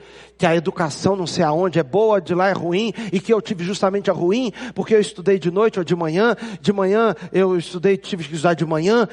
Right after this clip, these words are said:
e eu tinha que estudar de tarde, porque de manhã eu tenho muito sono. Se você não passar a pegar um livro a hora que você tiver acordado e estudar, não adianta você culpar o turno, não.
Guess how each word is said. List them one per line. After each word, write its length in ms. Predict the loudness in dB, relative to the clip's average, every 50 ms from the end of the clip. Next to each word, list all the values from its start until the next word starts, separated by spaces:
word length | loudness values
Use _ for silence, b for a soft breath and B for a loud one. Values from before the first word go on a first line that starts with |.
| -6 -12 -4 B
e 80 | 2
eu 120 | 2 2 2
tinha 160 | 2 -2 -2
que 80 | -2 -4
estudar 220 | -2 0 0 0
de 120 | 0 0
tarde, 320 | -2 0 0 0 0 0 -2
porque 120 | -2 -2
de 120 | -2 -2 0
manhã 160 | 0 0 0
eu 80 | 0
tenho 140 | 0 0 0
muito 180 | 0 0 -2 -4
sono. 360 | -4 -4 -2 -2 -4 -6 -8 -16 _ _ _ _ _ _ _ _ _ b b b b
Se 60 | b -4
você 220 | -2 0 2 2
não 140 | 2 0 0
passar 560 | 0 2 2 2 0 -2 -4 -2 2 2 2
a 40 | 2
pegar 380 | 2 0 0 0 0 2 2 0
um 120 | 0 0
livro 340 | -2 -2 -2 -2 -2 0 0
a 60 | 2
hora 220 | 4 4 2 2 0
que 100 | -2 -2
você 120 | -2 -2
tiver 220 | -2 -2 -2 -2
acordado 680 | -2 -2 -2 -4 -4 -4 -4 -4 -4 -4 -4 -6 -8 -12 B B B
e 140 | B 0 2
estudar, 460 | 2 2 0 -2 -4 -2 0 0 2
não 80 | 2 0
adianta 460 | 0 0 2 2 2 2 0 -2 -4
você 120 | -4 -4
culpar 400 | -4 -2 -4 -6 -2 2 2 2
o 60 | 2 0
turno, 400 | -2 -6 -4 -2 -2 -2 -2 -2
não. 240 | -4 -4 -4 -6